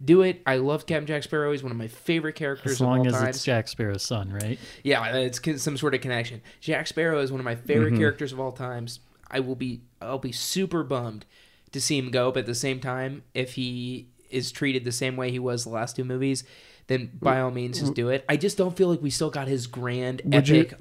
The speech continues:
Speaker 3: so would you
Speaker 1: wave,
Speaker 3: rather,
Speaker 1: wave
Speaker 3: would you
Speaker 1: off.
Speaker 3: rather have the next movie not even include him, or have it include him, but he gets killed off?
Speaker 1: Absolutely do not kill off Captain Jack Sparrow. No.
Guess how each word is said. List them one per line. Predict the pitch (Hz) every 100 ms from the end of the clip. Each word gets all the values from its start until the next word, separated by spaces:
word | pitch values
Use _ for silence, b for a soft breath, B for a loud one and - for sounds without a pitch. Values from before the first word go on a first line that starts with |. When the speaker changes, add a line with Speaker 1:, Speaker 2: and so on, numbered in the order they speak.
| - -
Speaker 3:
so | 135 151
would | 156 156
you |
Speaker 1:
wave, | 160
Speaker 3:
rather, | 151 143 135 123 120
Speaker 1:
wave | 120 127
Speaker 3:
would | 131
you | 156
Speaker 1:
off. | 151
Speaker 3:
rather | 139 131 127 127 120 - b b b b -
have | - 123 123 123
the | 120
next | 123 127 -
movie | 147 147
not | 123 113
even | 120 113
include | 104 - 135 139
him, | 175 180 175
or | 131
have | 135 120
it |
include | 113 - 147 143
him, | 113 104 104 _
but | 117
he | 113
gets | 110 -
killed | - 113 104
off? | 101 95 - - -
Speaker 1:
Absolutely | 139 127 143 131 123
do | 127
not | 127 117
kill | 120
off | 107 117
Captain | 104 107
Jack | 104 110
Sparrow. | - 65 - -
No. | 127 131 107